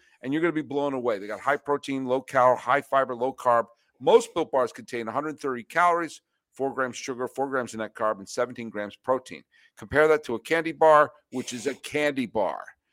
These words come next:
Now, you've got great flavors, mint brownie, coconut, coconut almond, and for this month, we got white chocolate cookies and cream.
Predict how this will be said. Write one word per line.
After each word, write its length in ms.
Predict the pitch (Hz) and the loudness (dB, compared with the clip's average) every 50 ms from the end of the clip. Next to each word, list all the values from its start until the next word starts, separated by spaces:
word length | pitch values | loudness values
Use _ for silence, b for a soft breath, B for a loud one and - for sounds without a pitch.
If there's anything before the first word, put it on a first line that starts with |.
| b b b b b b | b b b b b b
Now, 300 | 127 143 139 107 - - _ | 0 2 2 2 2 -2 _
you've 200 | - 131 131 110 | -12 -10 -8 0
got 220 | - 135 117 107 - | 2 2 2 2 -2
great 280 | 120 127 147 143 139 | 4 6 6 6 6
flavors, 480 | - - 139 127 113 101 95 85 - - _ 117 | 2 2 2 2 2 0 -4 -10 -12 -16 _ -6
mint 220 | 127 135 131 _ | -6 -6 -6 _
brownie, 320 | - 127 127 131 131 127 | -2 0 0 0 0 -2
coconut, 560 | 117 - - - 139 135 - 139 131 127 127 - | -6 -8 -2 -2 -2 -2 -2 -4 -4 -4 -4 -2
coconut 380 | - 139 131 - 123 110 95 | -4 -4 -4 -2 -6 -6 -4
almond, 480 | - 110 123 127 127 127 123 120 113 110 _ _ _ - | -2 0 0 0 0 0 -4 -4 -8 -12 _ _ _ -14
and 280 | 107 107 104 104 101 - | -10 -8 -8 -8 -8 -10
for 160 | _ - 110 | _ -10 -8
this 240 | 107 139 - - - | -8 -6 -8 -2 -2
month, 220 | 147 139 127 - | -2 -2 -2 -4
we 80 | 110 92 | -12 -8
got 280 | 98 95 90 87 _ | -8 -8 -8 -8 _
white 220 | 110 120 127 131 - | -2 -2 -2 -2 -4
chocolate 460 | - - - 135 127 - - - _ | -10 -2 0 0 0 0 -2 -16 _
cookies 340 | - 135 120 - 104 - - | -10 -10 -10 -10 -12 -18 -18
and 100 | 78 - | -20 -20
cream. 440 | - - 143 139 139 135 135 120 | -10 -6 -4 -4 -4 -4 -6 -8